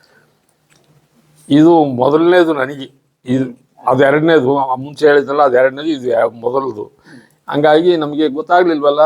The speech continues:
"ಏನ್ ಹಿಂಗೆ ಅಂತಾರಲ್ಲ" ಅಂತ ನಮ್ಮ ಮನೆಯವ್ರಿಗೂ ಹಂಗಂದಿದ್ದಾರೆ, ಅವರು ಅರ್ಥ ಮಾಡ್ಕೊಂಡಿಲ್ಲ. ಆಮೇಲೆ ಇನ್ನು ಸ್ವಲ್ಪ ದಿವಸಕ್ಕೆ, ಆರು ಏಳು ದಿವಸಕ್ಕೆ, ಆ, ಹುಡುಗಿ, ಆ ಮನೆ, ಹುಡುಗಿ ಮನೆ ಕಡೆಯವರು ಎಲ್ಲ ಕರ್ಕೊಂಡೋಗಿ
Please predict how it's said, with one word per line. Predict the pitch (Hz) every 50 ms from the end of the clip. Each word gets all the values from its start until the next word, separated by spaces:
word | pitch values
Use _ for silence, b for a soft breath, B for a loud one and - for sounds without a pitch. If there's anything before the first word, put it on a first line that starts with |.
| 156 143 123 120 117 117 120 127 147
"ಏನ್ | 175 165
ಹಿಂಗೆ | - 147 147
ಅಂತಾರಲ್ಲ" | 139 - 143 139 143 139 139
ಅಂತ | 143 143
ನಮ್ಮ | 170 160 139 139 143
ಮನೆಯವ್ರಿಗೂ | 156 185 196 190 190 185 175
ಹಂಗಂದಿದ್ದಾರೆ, | 165 160 160 156 156 151 160 156 165
ಅವರು | 165 147 143 160 170 185
ಅರ್ಥ | 175 156 131 117 139
ಮಾಡ್ಕೊಂಡಿಲ್ಲ. | 135 127 127 120 110 123 123 120 120 110 113 117 117 - - - 127 _ _ _ _ _ _ _ _ _ 123
ಆಮೇಲೆ | 127 135 135 123 120 131 131 131 135 139 135 135 131 123 127
ಇನ್ನು | 127 127 127 110
ಸ್ವಲ್ಪ | - - 127 143 156 151 - 165
ದಿವಸಕ್ಕೆ, | 156 135 113 117 131 - - 147 143 135 127 123 - - - - -
ಆರು | 120 123 127 127 131 131
ಏಳು | 139 143
ದಿವಸಕ್ಕೆ, | 131 131 - - 143 143 - 156 131 110 - - _ _ _ _ _ _ _ _ _ _ _ _ _ _ _ _ _ _ _ _
ಆ, | 123 127 123 123 123 123
ಹುಡುಗಿ, | 127 127 127 127 120 123 143 151 151 160
ಆ | - - _ - 127 120 117 117 120 117 120
ಮನೆ, | 123 123 123 127 127 123 120 120 123
ಹುಡುಗಿ | 117 117 123 123 123 127
ಮನೆ | 123 120 120 117 117
ಕಡೆಯವರು | - - 117 117 120 120
ಎಲ್ಲ | 110 110 110
ಕರ್ಕೊಂಡೋಗಿ | 107 - - 113 104 120 117 113 110 117 117 120 -